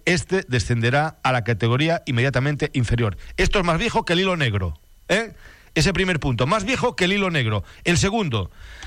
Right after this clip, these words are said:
los clubes filiales o dependientes no podrán participar en la segunda fase. Punto. Yo creo que ya no hay más. Ya no hay más, porque luego puedo, puedo continuar y decir, no podrán participar en la segunda fase cuando el patrocinador o principal, eh, ocupe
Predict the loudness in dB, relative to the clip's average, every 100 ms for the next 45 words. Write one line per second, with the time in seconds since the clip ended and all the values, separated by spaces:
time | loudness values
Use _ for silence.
0 | -14 -2 0 0 0 0 0 -2 -2 0
1 | 0 -2 0 0 0 0 0 0 0 -2
2 | -2 -6 -4 0 2 0 0 0 2 0
3 | -2 -2 -2 -2 0 0 0 -2 0 2
4 | 0 0 -2 0 0 -2 -2 -2 0 -2
5 | -6 -8 -4 -2 -2 -4 -2 -2 -2 -2
6 | 0 -2 -4 -6 -16 -20 -20 _ _ 0
7 | 2 2 0 0 -2 -4 -8 -18 -20 -10
8 | -8 -6 -2 2 2 2 0 0 -2 -6
9 | -4 -2 0 -2 -2 0 0 0 0 0
10 | -2 -6 -12 -14 -14 -2 2 2 2 0
11 | 0 -2 -2 -2 -2 0 0 0 0 0
12 | 0 0 0 -2 -6 -16 -4 0 0 2
13 | 0 0 0 0 0 2 0 0 -2 -2
14 | -2 0 0 0 -4 -2 0 0 0 -2
15 | -2 0 0